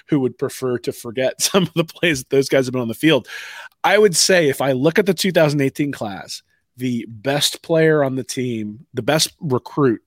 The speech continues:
brought in was Kyle Pitts. The second best was Dameon Pierce. Third best was Richard Garage. And I think the fourth best was Evan McPherson.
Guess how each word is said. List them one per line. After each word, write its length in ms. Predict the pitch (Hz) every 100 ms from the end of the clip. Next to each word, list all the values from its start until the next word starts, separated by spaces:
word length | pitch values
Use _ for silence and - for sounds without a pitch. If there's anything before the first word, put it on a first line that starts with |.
| -
brought 220 | 120 113
in 220 | 113 101
was 100 | 98
Kyle 240 | - 120 110
Pitts. 400 | - - - - _ - - -
The 80 | 120
second 380 | - 165 185 175
best 220 | 175 -
was 140 | 135
Dameon 400 | 135 135 139 131
Pierce. 400 | - 113 104 -
Third 420 | - - 135 156
best 400 | 151 160 135 -
was 140 | 139 113
Richard 280 | 127 - 123
Garage. 500 | 117 107 113 139 - - - - _
And 140 | 139 135
I 120 | 147
think 280 | - 180 -
the 80 |
fourth 400 | 165 - 160 160
best 300 | - 196 -
was 140 | 139 -
Evan 300 | 135 135 139
McPherson. 520 | 120 - 113 - -